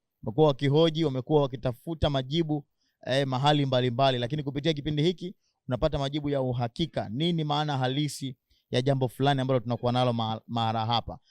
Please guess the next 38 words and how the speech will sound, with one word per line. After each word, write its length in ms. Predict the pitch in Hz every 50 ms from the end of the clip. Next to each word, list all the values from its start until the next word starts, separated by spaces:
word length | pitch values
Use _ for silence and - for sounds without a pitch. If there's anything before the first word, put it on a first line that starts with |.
| _ _ _ -
Mara 160 | 127 135 139
kadhaa 200 | 139 143 160 165
tumekuwa 360 | 143 151 147 135 - 160 156
na 160 | 147 143 131
ajenda 520 | 113 131 131 131 147 151 147 147 151 147 - -
mbalimbali 600 | 120 127 123 123 123 123 139 151 156 156 151 143
na 100 | 131 127
mada 220 | 135 135 135 135
mbalimbali, 560 | 123 123 120 117 120 143 151 156 151 147 147 - - - _ _ _ _ -
eh, 180 | 117 127 135 131
kama 200 | 131 127 131 131
ambavyo 260 | 127 127 127 120 123
uliweza 460 | 123 123 123 127 127 127 113 131 123
kutufuatilia 580 | - - 107 117 - - 120 104 120 123 127 120
kwa 120 | 120 123
wiki 280 | 123 131 123 - - 131
iliyopita, 600 | - - 123 113 117 110 - 165 165 - 160 151
tulikuwa 260 | - 131 127 127 135
tukizungumza 680 | 117 123 120 113 110 120 123 160 165 160 135 151 143 139 - _ _ _ - -
kwa 120 | - 139 127
habari 500 | 131 127 139 139 143 139 139 135 135 - -
ya 140 | 120 127
mitandao 600 | 127 123 117 - 123 120 123 131 139 139 135 135
ya 80 | 131 123
kijamii, 600 | - - 123 120 123 120 131 147 147 139 123 117 - _ _ - - -
namna 320 | 110 139 151 151 147 139
ambavyo 280 | 135 135 143 147 139 139
watumishi 400 | 131 123 - 131 151 143 - 147
wa 60 | 131
Mungu 400 | 131 151 165 165 156 143 147 143
wamekuwa 580 | 135 131 127 123 - - 151 147 139 131 127 - - - - _ _ -
wakiitumia 840 | 113 131 135 - - - - 139 131 - - 131 143 151 147 135
mitandao 360 | 127 120 - 127 127 139 139
ya 80 | 135 120
kijamii. 380 | - 127 120 123 131 135 127 117
Tuliangalia 480 | - 139 156 165 170 175 185 190 185
pande 220 | 143 160 143 135 135
mbili. 340 | 135 135 123 104 - -